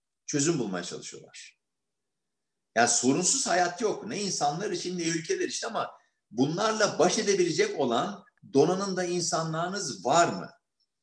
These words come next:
Bu soruya çok samimiyetle doğru cevabı verip üstüne gitmek lazım. Biz henüz o yüzleşmeyi yapmıyoruz gibi geliyor bana. Yani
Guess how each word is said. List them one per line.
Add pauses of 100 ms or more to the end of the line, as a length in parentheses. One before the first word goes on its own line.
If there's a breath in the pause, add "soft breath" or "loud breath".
(180)
Bu
soruya
çok
samimiyetle
doğru
cevabı
verip (280)
üstüne
gitmek
lazım. (440)
Biz
henüz
o
yüzleşmeyi
yapmıyoruz
gibi
geliyor
bana. (800)
Yani